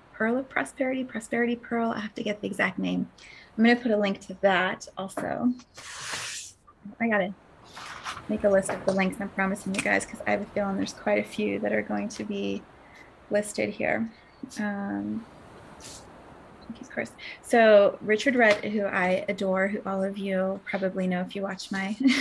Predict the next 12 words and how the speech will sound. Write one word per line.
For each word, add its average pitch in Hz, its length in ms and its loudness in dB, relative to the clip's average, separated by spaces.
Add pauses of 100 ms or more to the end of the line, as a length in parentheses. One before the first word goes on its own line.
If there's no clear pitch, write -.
(200)
videos 254 460 6
or 285 120 8
listen 269 280 4
to 254 120 4
my 208 120 6
audios, 233 360 -2 (440)
the 269 60 4
Gene 254 220 10
Keys 240 260 4
is 220 240 4
one 214 180 6
of, 202 160 4